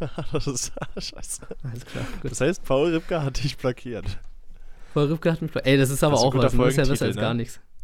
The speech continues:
Speaker 2: Genau.
Speaker 1: Nice.
Speaker 2: Pa-, Paul, entfolg mir, entfolg mir bitte. Äh, nicht entfolg mir, äh, entblockier mich bitte.
Speaker 1: Paul, wenn du das hier hörst.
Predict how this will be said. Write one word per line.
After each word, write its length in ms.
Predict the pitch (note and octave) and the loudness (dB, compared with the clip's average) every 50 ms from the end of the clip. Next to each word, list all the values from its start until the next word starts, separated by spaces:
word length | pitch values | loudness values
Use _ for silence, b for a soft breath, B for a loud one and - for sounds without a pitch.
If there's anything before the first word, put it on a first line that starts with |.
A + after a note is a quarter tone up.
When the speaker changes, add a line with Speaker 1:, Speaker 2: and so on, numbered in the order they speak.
| - - - - - - - - - - _ - _ - - - | -12 -12 -14 -18 -18 -20 -20 -20 -20 -20 _ -20 _ -20 -18 -8
Speaker 2:
Genau. 520 | - - C#3 D3 C3+ B2+ A2+ A2+ A#2 A#2+ - - - - b b b b b b b b b b b b b b b b - - - - | -2 2 4 6 6 6 4 2 0 -2 -6 -8 -6 -6 b b b b b b b b b b b b b b b b -14 -10 -10 -10
Speaker 1:
Nice. 220 | - F2 F2 F#2 - | -10 -10 -12 -6 0
Speaker 2:
Pa-, 140 | - C3 - - | 0 0 0 0
Paul, 240 | C#3+ - B2+ D3+ F#3+ F#3+ | -2 0 4 4 4 4
entfolg 400 | - D#3+ - - D#3+ E3+ F3 - | 2 2 6 6 6 6 6 4
mir, 260 | F#3 F3+ E3 - - | 2 2 0 0 -2
entfolg 400 | C#3+ C#3 B2 - D#3+ F3 F#3 - | -2 0 2 4 4 4 4 4
mir 160 | E3 D3+ C3 | 0 0 0
bitte. 280 | A#2 G#2+ G2+ G#2 A2 A2 b b b b b b b b b b b b b b - - - - - | -2 -4 -6 -8 -8 -10 b b b b b b b b b b b b b b -20 -20 -20 -16 -8
Äh, 120 | - G#2+ A#2 | -4 -2 -2
nicht 120 | A#2+ B2 | 0 0
entfolg 300 | B2+ A#2+ - C3+ C3 B2 | -2 -2 -2 -2 -2 0
mir, 120 | C#3 A#2+ | -2 -2
äh, 140 | - A#2+ A#2+ - | -2 -2 -2 -2
entblockier 460 | - C3 C3+ - C3+ - - C#3+ C3+ | -2 -4 -4 -2 -4 -4 -2 -2 -2
mich 140 | C3 B2 - | -2 -2 -6
bitte. 220 | - - G2+ G#2 - - - _ - - - - - - - - - - | -8 -8 -8 -10 -12 -16 -20 _ -20 -20 -20 -20 -20 -20 -20 -20 -14 -10
Speaker 1:
Paul, 320 | - - F#2+ F#2 F2+ F#2+ G2 | -8 -6 -6 -6 -8 -6 -4
wenn 140 | G2 G#2+ A#2+ | -4 -4 -4
du 80 | A2+ G2+ | -4 -6
das 160 | G#2 G2+ - | -6 -6 -6
hier 140 | - F#2 F2+ | -6 -8 -8
hörst. 340 | F2+ E2+ E2+ - - - | -8 -10 -12 -12 -16 -18